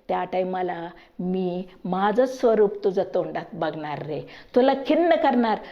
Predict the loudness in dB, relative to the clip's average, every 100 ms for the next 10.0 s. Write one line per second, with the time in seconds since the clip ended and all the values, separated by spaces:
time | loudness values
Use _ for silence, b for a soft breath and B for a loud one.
0 | B 4 4 4 4 4 4 2 2 0
1 | -4 -8 B 2 2 2 0 2 0 2
2 | 0 0 -2 -2 -2 -2 -4 B B 0
3 | 2 2 2 0 2 2 2 2 0 -2
4 | -2 0 2 4 2 2 0 0 0 0
5 | 2 4 4 2 0 2 4 2 2 -2
6 | -2 0 -2 0 0 4 4 4 2 0
7 | -2 B B -10 -4 -2 2 4 4 4
8 | 2 2 -2 -2 -4 -6 B -4 -2 -2
9 | 0 0 0 -2 -4 -4 -6 -4 -6